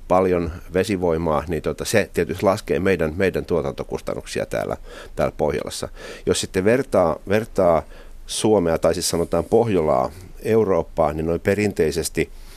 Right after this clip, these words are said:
on tilanne ollut sellainen, että – että meillä sähkön hinta vaihtelee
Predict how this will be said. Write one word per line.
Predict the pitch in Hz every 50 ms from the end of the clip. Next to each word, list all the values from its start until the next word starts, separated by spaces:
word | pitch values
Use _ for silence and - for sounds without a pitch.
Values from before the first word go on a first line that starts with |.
| - - - -
on | - 85 78
tilanne | - 95 92 92 82 78 76 73
ollut | 67 67 67 -
sellainen, | - - 87 85 85 76 71 71 69 65 67
että – | 67 - - 76 76 73 - - - - - - - - - - - - - - - -
että | - - - -
meillä | 85 85 95 107 107 98 82 80 - - - - - - -
sähkön | - - 98 90 - - 85 73 67
hinta | 85 80 78 78 - 80 73 76 - -
vaihtelee | 73 78 76 - - - 76 76 76 73 76 73